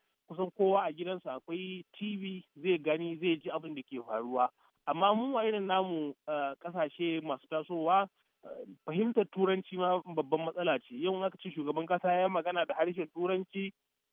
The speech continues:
a Najeriya kashi nawa ne suke jin Turanci?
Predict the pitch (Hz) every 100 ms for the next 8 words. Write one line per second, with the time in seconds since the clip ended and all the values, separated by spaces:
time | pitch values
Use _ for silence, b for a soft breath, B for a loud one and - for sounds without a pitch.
0 | _ _ _ _ - - 165 156 180 202
1 | 208 160 - 196 185 175 160 165 185 160
2 | 160 170 156 151 147 - 139 143 131 156